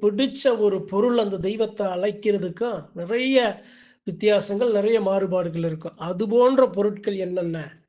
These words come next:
குலசாமியை பேச வைக்கிறது, எதது வழியா பேச வைக்க முடியும் அப்படிங்கிறத நான் அறிஞ்சதை அறிவு நண்பர்கள்ட்ட பகிர்ந்து கொள்ள ஆசைப்படுறேன்.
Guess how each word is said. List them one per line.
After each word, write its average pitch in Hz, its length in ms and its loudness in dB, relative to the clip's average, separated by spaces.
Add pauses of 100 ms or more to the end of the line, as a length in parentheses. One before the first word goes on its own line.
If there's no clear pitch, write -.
(520)
குலசாமியை 262 840 2
பேச 277 460 6
வைக்கிறது, 226 440 -2
எதது 233 540 4
வழியா 247 340 2
பேச 247 340 4
வைக்க 220 300 0
முடியும் 233 440 2
அப்படிங்கிறத 185 760 -4 (440)
நான் 233 380 4
அறிஞ்சதை 214 280 2
அறிவு 214 420 0
நண்பர்கள்ட்ட 180 460 -4
பகிர்ந்து 175 260 -6
கொள்ள 170 200 -2
ஆசைப்படுறேன். 156 520 -8